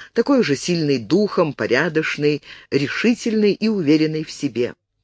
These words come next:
Люди относились к нему с любовью, хотя про себя частенько не одобряли его глубокой приверженности высокой морали. По этой же причине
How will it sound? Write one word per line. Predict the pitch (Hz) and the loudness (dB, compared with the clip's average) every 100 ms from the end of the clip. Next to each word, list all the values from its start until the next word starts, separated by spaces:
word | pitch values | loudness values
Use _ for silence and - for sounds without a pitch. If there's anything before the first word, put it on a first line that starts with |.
| _ _ _ 147 | _ _ _ -2
Люди | 165 143 127 | 2 2 4
относились | 156 - 285 - 226 233 | 2 2 -4 -4 -4 -4
к | 247 | -4
нему | 254 240 | -2 -2
с | - | -4
любовью, | 247 147 139 127 127 139 - - - - | -6 4 6 6 2 -2 -2 -14 -18 -6
хотя | 180 185 - 294 285 | -2 -2 0 -2 0
про | 240 220 | -4 -4
себя | 233 269 269 | -2 -2 -2
частенько | 220 - 254 240 - 226 220 - - - | -4 -4 -2 -2 2 2 2 -6 -12 0
не | 247 | 4
одобряли | 262 208 226 165 175 165 143 139 | 4 4 4 6 6 6 4 2
его | 131 139 143 151 139 | 0 0 6 8 8
глубокой | 147 151 175 139 | 4 2 2 0
приверженности | 135 147 175 139 151 143 - 156 147 - - | -2 2 2 2 -2 -4 2 2 2 0 -10
высокой | 127 170 - 160 147 170 | 0 0 4 4 4 2
морали. | 180 226 202 143 117 120 107 - - - | 2 2 2 2 4 2 0 -4 -20 0
По | 143 | 4
этой | 127 120 127 | 4 2 2
же | 139 | 0
причине | 139 156 - 262 262 247 226 | -2 -4 -2 0 2 4 2